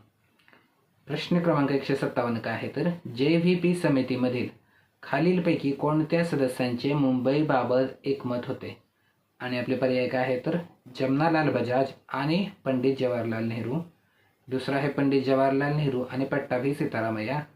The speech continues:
तिसरा आहे सरदार पटेल आणि पंडित जवाहरलाल नेहरू, चौथा आहे पट्टाभी सीतारामय्या आणि पंडित जवाहरलाल नेहरू. आता आपल्याला प्रश्न काय आहे तर जे व्ही पी समिती ब-,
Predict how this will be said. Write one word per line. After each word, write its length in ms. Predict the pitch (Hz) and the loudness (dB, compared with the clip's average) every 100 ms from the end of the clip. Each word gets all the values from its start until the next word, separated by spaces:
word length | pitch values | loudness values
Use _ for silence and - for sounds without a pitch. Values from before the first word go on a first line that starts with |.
| _ _ _ _ _ | _ _ _ _ _
तिसरा 260 | 135 135 143 | -6 -2 -2
आहे 180 | 147 156 | 0 -2
सरदार 380 | 151 131 131 139 | -2 -2 0 0
पटेल 380 | - - 139 139 | -2 0 0 0
आणि 260 | 131 135 | -2 -4
पंडित 280 | 139 135 127 | -2 0 0
जवाहरलाल 460 | 127 120 117 113 113 | 0 -2 -2 -2 -2
नेहरू, 280 | 110 120 170 - _ _ _ _ _ | -4 -2 -4 -4 _ _ _ _ _
चौथा 320 | - 127 127 147 | -2 -2 0 0
आहे 200 | 151 156 | 0 0
पट्टाभी 500 | - - 131 135 139 | -2 0 2 2 0
सीतारामय्या 600 | 131 123 123 123 120 135 160 | -2 -2 -2 -2 -4 -4 -6
आणि 360 | 120 127 139 170 170 - | -6 -2 0 -2 -4 -4
पंडित 280 | 127 123 | -2 -2
जवाहरलाल 480 | 120 113 110 113 135 165 - _ - | -2 -4 -2 -2 -2 -4 -10 _ -8
नेहरू. 300 | 127 127 104 - _ _ _ _ _ _ | -6 -6 -8 -12 _ _ _ _ _ _
आता 200 | 127 147 | -8 -4
आपल्याला 280 | 143 143 143 | -2 0 -2
प्रश्न 280 | 151 - 156 | -2 -2 -2
काय 180 | 156 127 | 0 -2
आहे 140 | 117 | -2
तर 140 | 143 170 170 - _ _ - | -2 -2 -4 -12 _ _ -4
जे 140 | 131 | 0
व्ही 100 | 156 | 0
पी 160 | 170 170 | 2 0
समिती 340 | 170 147 135 | 2 2 2
ब-, 180 | 131 113 | 2 0